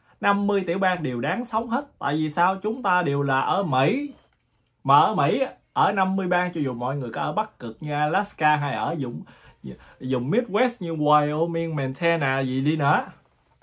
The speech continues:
thì mọi người cũng gì? Cũng đi xe hơi, cũng ở nhà Mỹ, phải không? Cũng ở nhà cao cửa rộng, cũng xài tiền đô, đồ này kia.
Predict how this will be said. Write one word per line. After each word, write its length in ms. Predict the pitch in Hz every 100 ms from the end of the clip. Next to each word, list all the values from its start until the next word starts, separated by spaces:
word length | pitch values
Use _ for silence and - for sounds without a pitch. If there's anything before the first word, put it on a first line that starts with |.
| _ _ _ _ _ _ -
thì 100 | 139
mọi 220 | 135 170
người 120 | 147
cũng 260 | - 214 190
gì? 180 | 131
Cũng 200 | - 147
đi 160 | 185 175
xe 140 | 180
hơi, 280 | 170 180 185
cũng 120 | 180 175
ở 180 | 160 208
nhà 220 | 143 135
Mỹ, 500 | 123 160 254 294 285 - _ _ _ _
phải 120 | - 233
không? 320 | 262 262 240 - _ _ _ _ _ -
Cũng 180 | 214
ở 140 | 208 240
nhà 220 | 196 175
cao 260 | 180 214 220
cửa 160 | 220
rộng, 220 | 190 156 196
cũng 160 | 214
xài 260 | 196 160 156
tiền 280 | 165 165 175
đô, 340 | 185 202 208
đồ 120 | 170
này 200 | 160 151 151
kia. 280 | 202 214